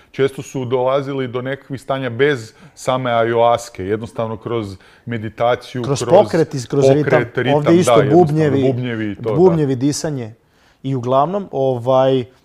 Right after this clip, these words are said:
Speaker 2: posle dva meseca mi se radi na čovjeku, neko kaže, „E, pa sam ti ja rekao, si ti otišao?” Kao, to se dešava retko, ali se desi, viđao sam do-, nekoliko slučajeva, ljudi koji, e, se prepuste.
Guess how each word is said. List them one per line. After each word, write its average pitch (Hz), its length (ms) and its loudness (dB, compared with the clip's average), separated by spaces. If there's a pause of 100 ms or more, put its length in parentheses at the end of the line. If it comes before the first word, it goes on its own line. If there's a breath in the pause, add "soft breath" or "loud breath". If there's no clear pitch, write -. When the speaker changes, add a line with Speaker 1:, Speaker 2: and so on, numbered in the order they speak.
(180)
Speaker 2:
posle 135 220 -6
dva 156 120 0
meseca 151 280 -4
mi 120 60 -8
se 127 80 -10
radi 143 140 -6
na 117 60 -10
čovjeku, 139 240 -6
neko 131 160 -12
kaže, 127 300 -10 (140)
„E, 170 100 -8
pa 151 140 -10
sam 135 140 -14
ti 170 80 -6
ja 214 60 -2
rekao, - 260 -8
si - 80 -16
ti 208 100 -8
otišao?” 147 440 -6 (420 soft breath)
Kao, 139 140 -6
to 185 160 -6
se - 140 -8 (100)
dešava 139 540 -2
retko, 143 320 -2
ali 160 100 2
se - 120 -8
desi, 139 360 -2
viđao 135 220 -8
sam 123 180 -10
do-, 143 320 -6
nekoliko 139 420 -8
slučajeva, 135 460 -6 (280 loud breath)
ljudi 139 380 -4
koji, 160 300 0 (160)
e, 131 280 -4
se - 160 -12
prepuste. 135 680 -6